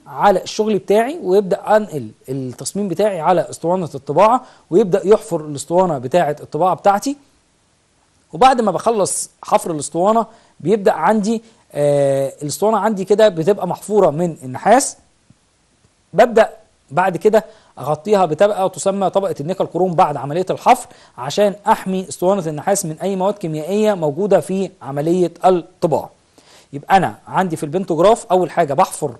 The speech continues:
الاسطوانه بتاعتي، وبعد ما بحفر الاسطوانه بتاعتي ببدا اغطيها بطبقه النيكل كروم عشان امنع اي مواد كيميائيه تاثر بالنحاس، لان النحاس من المواد الضعيفه اللينه، وبناء عليه ممكن تتاثر باي مواد كيميائيه، فعشان كده بغطيها بطبقه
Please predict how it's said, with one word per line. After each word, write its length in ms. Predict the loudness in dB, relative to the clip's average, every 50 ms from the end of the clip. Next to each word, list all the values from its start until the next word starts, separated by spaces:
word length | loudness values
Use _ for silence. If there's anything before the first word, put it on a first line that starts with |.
| _ _
الاسطوانه 440 | -14 -12 -10 -4 -2 -2 -2 -2 -4
بتاعتي، 380 | -2 -2 -2 -2 0 -6 -10 -10 _ _ _ _ _ _ _ _ _ 2
وبعد 260 | 2 4 4 4 2
ما 120 | -2 0
بحفر 340 | 0 0 -2 -2 -6 -6 -6
الاسطوانه 380 | -8 -8 -6 -4 -4 -2 -2 -2
بتاعتي 340 | 0 0 0 0 0 -4
ببدا 340 | -2 -2 -2 -2 -4 -8 -8 -8 -12
اغطيها 560 | -8 -8 -8 -10 -6 -4 -2 -2 -2 -2 -6 -10 _ _ _ _ _ -8
بطبقه 580 | -6 -4 -2 -2 0 2 2 2 2 0 -4 -10 -10
النيكل 300 | -8 -8 -4 -2 -4 -4
كروم 420 | -2 -2 2 4 4 4 2 0 -8 _ _ _ _ _ _ -10
عشان 440 | -8 -8 -2 0 2 2 0 0 -4 -4 -2
امنع 520 | 0 0 0 2 2 2 0 0 0 2 2
اي 180 | 2 2 2
مواد 200 | 0 0 -2 -2
كيميائيه 540 | -2 -4 -6 -6 -6 -6 -4 -2 -2 -2 -2
تاثر 460 | -4 -6 -8 -6 -6 -6 -2 -2 -4
بالنحاس، 680 | -2 -2 -6 -6 -6 -8 -10 -12 -10 -10 -10 -12 -10 -10
لان 180 | -8 -6 -6
النحاس 420 | -6 -6 -8 -6 -4 -4 -4 -4 -4
من 140 | -4 -4 -4
المواد 340 | -4 -4 -2 -2 -2 -4
الضعيفه 460 | -4 -6 -6 -4 -4 -4 -4 -4 -6 -8 -8 _ _ _ _ _
اللينه، 600 | 2 4 6 6 6 4 4 2 2 2 2 0 -4 -8 _ _ _ _ _ _
وبناء 420 | -8 -4 -4 -4 -4 -4 -6 -6 -6
عليه 200 | -4 -2 -2 -2
ممكن 240 | -2 -2 -4 -6 -8
تتاثر 440 | -8 -8 -8 -8 -4 0 0 0
باي 480 | 0 -2 -4 -6 -6 -2 -2 -2 0 0
مواد 220 | 0 0 0 0
كيميائيه، 500 | -2 -2 -6 -6 -6 -6 -4 -2 0 0
فعشان 300 | 0 0 -4 -8 -10 -8
كده 180 | -8 -4 -2 -2
بغطيها 360 | -2 -2 -8 -4 -2 -2 -2
بطبقه 340 | -2 0 -2 -4 -2 -4 -8